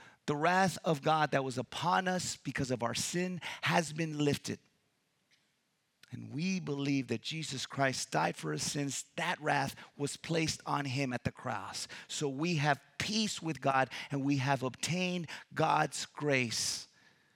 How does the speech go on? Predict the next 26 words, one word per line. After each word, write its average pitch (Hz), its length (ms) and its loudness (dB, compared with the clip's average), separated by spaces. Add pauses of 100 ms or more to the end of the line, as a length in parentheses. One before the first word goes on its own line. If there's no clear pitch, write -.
(240)
Grace 170 400 2
is 147 220 0 (100)
unmerited, 165 680 2 (140)
undeserved 165 640 2
love. 120 240 4 (180)
We 143 140 4
have 139 100 4
obtained 165 600 2
that. 104 260 -2 (320)
So 160 180 0
how 180 260 6
should 185 240 0
we 156 80 0
react 165 600 2 (240)
through 156 160 0
our 135 80 6
trials 175 640 4
and 147 100 -4
through 139 140 -2
our 120 100 6
sufferings? 175 800 0
Verse 147 400 0
three, 143 300 0
not 165 240 2
only 185 220 0
that, 180 380 2